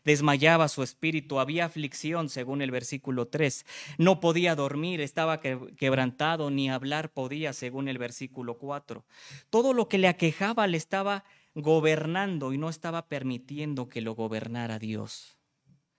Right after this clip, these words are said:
Sus sentimientos estaban gobernando su pensamiento, su mente. Tanto es así que empiezan entonces las dudas. Cuando sufrimos en ese modo, una de las tentaciones que están en juego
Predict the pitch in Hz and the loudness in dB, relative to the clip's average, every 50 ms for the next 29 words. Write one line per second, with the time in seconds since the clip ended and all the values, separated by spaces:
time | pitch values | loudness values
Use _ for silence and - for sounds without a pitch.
0 | _ _ - - 160 151 - 165 156 143 139 143 143 139 147 165 196 214 208 190 | _ _ -6 -4 -4 -2 0 0 0 0 0 -2 -2 -2 -2 -2 -4 -4 -6 -6
1 | 156 139 135 131 - 156 160 175 180 180 151 147 143 135 135 131 131 131 131 139 | -6 -6 -8 -8 -8 -6 -6 -4 -4 -6 -4 -4 -4 -2 -2 -2 -2 -2 -4 -4
2 | 156 196 220 214 202 180 156 - 151 135 - 147 139 135 - 143 135 143 170 202 | -4 -4 -6 -6 -6 -6 -6 -6 -6 -2 0 0 0 0 0 -2 -2 -2 -2 -2
3 | 226 220 - - 143 131 - _ _ _ _ _ - - 170 160 156 156 175 208 | -4 -4 -4 -8 -12 -14 -14 _ _ _ _ _ -8 -4 0 2 2 2 2 2
4 | 226 233 226 - 143 120 117 - _ _ _ _ _ _ - 220 262 277 269 269 | 2 0 0 -4 -8 -10 -10 -12 _ _ _ _ _ _ 2 2 4 4 0 0
5 | - 247 240 - 190 170 - - 214 233 233 233 - - _ _ _ _ _ 143 | -2 -2 -2 -2 -4 -4 -4 -4 -4 -6 -6 -8 -12 -20 _ _ _ _ _ -20
6 | 139 - 143 139 127 127 131 143 151 156 - 151 139 131 123 120 113 - 135 131 | -10 -8 -6 -6 -6 -6 -6 -6 -4 -4 -4 -4 -4 -4 -4 -6 -6 -6 -6 -6
7 | 127 127 123 117 - 110 110 107 107 113 127 113 104 98 - - - - - _ | -4 -4 -6 -8 -6 -6 -8 -8 -6 -6 -8 -8 -8 -10 -12 -16 -18 -18 -18 _
8 | _ _ _ _ _ _ _ _ _ _ _ _ _ _ _ _ _ _ _ _ | _ _ _ _ _ _ _ _ _ _ _ _ _ _ _ _ _ _ _ _
9 | _ _ _ _ _ _ _ _ 139 139 147 151 151 147 - 151 143 - 208 226 | _ _ _ _ _ _ _ _ -2 -2 -2 -2 -4 -6 -8 -12 -10 -8 -8 -6
10 | 247 240 233 226 220 - 170 180 190 185 - 180 160 156 160 170 170 156 123 117 | -6 -6 -6 -8 -8 -10 -10 -10 -10 -10 -10 -10 -10 -8 -8 -8 -8 -8 -8 -8
11 | 117 139 170 _ 175 190 220 214 202 202 170 156 147 - - - 143 139 131 - | -10 -10 -12 _ -6 -4 -4 -4 -6 -6 -6 -6 -8 -10 -8 -8 -8 -6 -6 -6
12 | 123 120 - - 160 175 185 190 175 151 143 - - 139 135 - - 156 156 156 | -8 -8 -8 -6 -4 -2 0 0 0 0 -2 -2 -4 -6 -4 -2 -2 -2 0 2
13 | 151 139 131 - - 156 165 156 135 120 117 123 - | 2 0 0 0 0 2 2 4 4 2 0 -2 -2